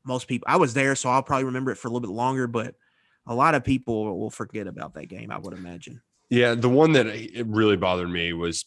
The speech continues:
Speaker 2: putting the death to the air raid at twenty-eight.
Speaker 1: That was
Speaker 2: Forgot
Speaker 1: that
Speaker 2: the, the,
Speaker 1: other one
Speaker 2: like,
Speaker 1: I had
Speaker 2: come
Speaker 1: written
Speaker 2: on.
Speaker 1: on my list.
Speaker 2: Like, like,
Speaker 1: That's not
Speaker 2: dude.
Speaker 1: the gr-, it's not the greatest, but it's, it should be a lot higher to hold a Mike Leach team without a touchdown.
Speaker 2: Yeah. <laughs> I mean,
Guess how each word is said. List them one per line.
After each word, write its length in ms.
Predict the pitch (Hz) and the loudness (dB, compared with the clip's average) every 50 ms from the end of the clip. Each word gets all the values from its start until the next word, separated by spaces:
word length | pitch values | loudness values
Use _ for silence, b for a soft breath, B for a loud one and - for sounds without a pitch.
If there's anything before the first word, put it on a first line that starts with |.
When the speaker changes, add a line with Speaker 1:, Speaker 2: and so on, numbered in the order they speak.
| _ _ _ _ - | _ _ _ _ -6
Speaker 2:
putting 480 | - 135 127 117 113 110 104 98 90 85 | 2 2 4 4 4 4 2 0 0 0
the 360 | 92 92 90 85 85 85 _ _ - 123 104 | 0 0 0 -2 -4 -8 _ _ -12 -8 -2
death 320 | 98 120 117 117 - - - | 0 0 0 0 -2 -4 -2
to 100 | 131 113 | -2 -2
the 140 | 101 76 87 | 0 0 0
air 180 | 95 98 95 | 0 0 2
raid 400 | 92 90 87 82 82 82 80 80 _ _ _ _ _ - | 2 0 -2 -2 -4 -6 -8 -10 _ _ _ _ _ -8
at 160 | 101 95 - - | -8 -8 -6 -6
twenty-eight. 720 | - - 101 98 90 87 82 80 80 80 78 - - - | -4 0 0 2 2 0 -2 -2 -4 -4 -6 -8 -8 -2
Speaker 1:
That 140 | 123 139 143 | 2 2 4
was 140 | 143 147 - | 4 4 2
Speaker 2:
Forgot 140 | 139 135 139 | 2 2 2
Speaker 1:
that 120 | 139 135 | 2 2
Speaker 2:
the, 60 | - | 4
the, 80 | 143 143 143 | 2 2 2
Speaker 1:
other 160 | 143 139 143 | 2 2 4
one 120 | 135 135 135 | 4 4 4
Speaker 2:
like, 40 | 127 | 4
Speaker 1:
I 20 | 123 | 4
had 40 | 135 | 2
Speaker 2:
come 120 | 127 120 | 4 4
Speaker 1:
written 160 | 127 123 - 123 | 4 2 0 0
Speaker 2:
on. 80 | 117 117 | -2 0
Speaker 1:
on 80 | 117 | 0
my 20 | 117 | -2
list. 140 | 107 107 | -2 -2
Speaker 2:
Like, 160 | 139 - - - | -4 -4 -4 0
like, 160 | 135 131 127 | 0 2 4
Speaker 1:
That's 140 | 156 151 160 | 4 6 8
not 180 | 143 131 120 | 6 6 6
Speaker 2:
dude. 140 | 180 156 131 | 4 2 2
Speaker 1:
the 80 | 135 151 | 2 -4
gr-, 420 | - _ _ _ _ - 107 90 - | -6 _ _ _ _ -14 -12 -8 -6
it's 180 | - 160 - | -6 -2 2
not 180 | 202 196 202 190 | 4 2 4 4
the 80 | 156 135 | 2 2
greatest, 460 | 127 139 147 156 151 156 147 - - | 6 6 6 6 6 4 2 0 0
but 100 | 131 131 | 0 0
it's, 260 | 143 139 - - - - | 0 -2 -4 -12 -8 -6
it 100 | 143 131 | -6 -6
should 160 | - - 135 | -4 -4 -2
be 60 | 127 123 | 0 0
a 60 | 120 | 2
lot 280 | 113 110 110 107 - - - | 2 0 0 -2 -4 -8 -4
higher 200 | - 117 113 113 | 0 0 0 2
to 80 | 110 113 | 0 0
hold 320 | 110 127 123 113 107 101 _ - | 0 0 -2 -2 -4 -8 _ -10
a 80 | - 120 | -8 -4
Mike 220 | 113 117 120 - | -2 -2 -2 -2
Leach 260 | 117 117 117 110 - - | -4 -6 -6 -8 -8 -10
team 220 | 117 107 104 104 | -10 -10 -10 -10
without 260 | 107 107 - 104 107 | -10 -8 -8 -6 -6
a 60 | 104 | -8
touchdown. 500 | - - 98 - - - - 95 92 - - _ _ _ _ _ _ _ _ _ _ _ _ - | -8 -10 -12 -12 -12 -14 -16 -16 -16 -18 -20 _ _ _ _ _ _ _ _ _ _ _ _ -10
Speaker 2:
Yeah. 320 | 101 92 90 92 82 76 - _ _ - - | -8 -6 -4 -4 -4 -6 -8 _ _ -8 -6
<laughs> 260 | - - - - - | -6 -6 -6 -2 0
I 60 | 190 160 | 2 4
mean, 380 | - 151 147 127 110 - B | 6 6 6 6 4 0 B